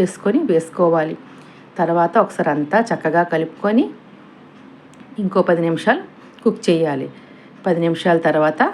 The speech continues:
కొద్దిగా కరివేపాకుని వేసుకొని ఇలా మూత పెట్టాలి. ఇంకో ఐదు నిమిషాల తర్వాత మూత తీసి ఇప్పుడు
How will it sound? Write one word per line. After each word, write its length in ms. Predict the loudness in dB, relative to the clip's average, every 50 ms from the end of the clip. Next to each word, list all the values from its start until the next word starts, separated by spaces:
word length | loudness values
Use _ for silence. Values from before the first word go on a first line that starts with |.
| -6 -4 -4
కొద్దిగా 320 | -4 -2 -2 -4 -4 -4 -4 -4
కరివేపాకుని 640 | -2 0 0 0 2 2 2 0 0 0 -4 -4 -2 0
వేసుకొని 500 | 0 -2 -2 -4 -4 -2 0 2 2 2 0 -2 -14 -20 -20 -20 -20 -20 -20 -20 -20 -20 -20 -20 -20 -20 -20 -20 -20 -20 -20 -20 -20 -20 -20 -20 -18 -10 -6 -2
ఇలా 140 | 0 0 0 0 -2 -10 -16 -18 -20 -20 -20 -20 -20 -20 -20 -20 -20 -20 -20 -20 -20 -20 -14 -6 -2
మూత 160 | -2 -2 0 0
పెట్టాలి. 440 | 0 0 0 0 -2 -2 -2 -2 -4 -6 -10 -16 -20 -20 -20 -20 -20 -20 -20 -20 -14 -8 -6 -6
ఇంకో 160 | -4 0 2 2 4 4
ఐదు 120 | 2 2 0
నిమిషాల 360 | -2 -2 -2 0 0 2 2 2 2
తర్వాత 420 | 0 0 2 0 0 0 0 0 0 0 0 -2 -4
మూత 160 | -4 -2 -2 -4 -2 0
తీసి 260 | -2 -2 0 -2 -2 -2 -2 -8 -14 -20 -20 -20 -20 -20 -20 -20 -18 -10 -8 -8
ఇప్పుడు 260 | -6 -4 -2 0 0